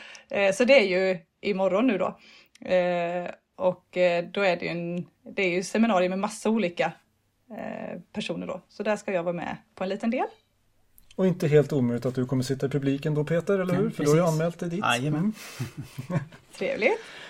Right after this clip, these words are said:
Speaker 2: Men
Speaker 3: Ja.
Speaker 2: har du hållit i några föreläsningar digitalt tidigare?
Speaker 1: Ja,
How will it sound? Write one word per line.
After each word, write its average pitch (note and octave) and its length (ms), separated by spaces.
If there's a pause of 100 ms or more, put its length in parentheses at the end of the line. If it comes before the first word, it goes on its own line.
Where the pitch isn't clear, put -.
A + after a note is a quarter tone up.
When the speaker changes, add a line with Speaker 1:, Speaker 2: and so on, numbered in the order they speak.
(380)
Speaker 2:
Men E3 200
Speaker 3:
Ja. F#3 240
Speaker 2:
har E3 120
du E3 60
hållit F#3 380
i B3+ 60
några B3 100
föreläsningar C3 640
digitalt C3 500
tidigare? B2+ 440 (880)
Speaker 1:
Ja, C#4 340